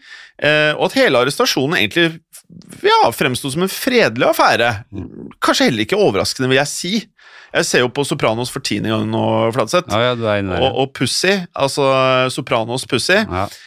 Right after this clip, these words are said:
Speaker 1: eh, når de skal ransake den her biljardhallen hans,
Speaker 2: Ja.
Speaker 1: og de finner våpnene der er, du må ha sett Sopranos hvis du hører på det her, så det er ikke, jeg er ikke redd for å spoile nå. Så finner de masse våpen da inni biljardbordet. Og
Speaker 2: Mm.
Speaker 1: da tar Pussy bakveien ut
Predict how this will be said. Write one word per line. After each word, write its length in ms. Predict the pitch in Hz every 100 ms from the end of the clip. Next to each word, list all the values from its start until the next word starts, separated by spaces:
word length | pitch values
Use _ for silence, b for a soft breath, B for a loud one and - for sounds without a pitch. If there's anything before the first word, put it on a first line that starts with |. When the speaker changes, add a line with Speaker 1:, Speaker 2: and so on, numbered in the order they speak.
| B
Speaker 1:
eh, 240 | 139 135 135
når 160 | 143
de 60 | 143
skal 180 | - 156
ransake 340 | 123 95 107
den 200 | 135 113
her 160 | 117 113
biljardhallen 960 | 113 117 107 107 110 113 113 117 113 127
hans, 360 | 214 - - -
Speaker 2:
Ja. 140 | 98 -
Speaker 1:
og 80 | 135
de 80 | 135
finner 180 | 123
våpnene 580 | 127 104 - 107 113 120
der 160 | 113 110
er, 320 | 104 101 101 - _ _ - - _ - - 98
du 180 | 90 113
må 80 | 110
ha 60 | 104
sett 380 | - - - -
Sopranos 540 | - 92 87 78 58
hvis 80 | -
du 80 | 107
hører 80 | 87
på 80 | 92
det 40 |
her, 100 | 110
så 60 | 107
det 60 | -
er 80 |
ikke, 160 | - -
jeg 80 | 104
er 60 | 101
ikke 120 | 104
redd 120 | 101
for 120 | - 110
å 80 |
spoile 240 | - 104 98
nå. 140 | 135 165 B B B B
Så 120 | -
finner 200 | 185 123
de 40 | 135
masse 120 | 131
våpen 380 | 113 98 - 143
da 140 | 117 123 -
inni 280 | 165 123 95
biljardbordet. 560 | 107 107 95 95 101 113 _ -
Og 80 | 151
Speaker 2:
Mm. 40 | 147
Speaker 1:
da 140 | 131 165
tar 320 | - 131 165
Pussy 460 | - 131 - 147 151
bakveien 480 | 143 104 113 131 175
ut 160 | 202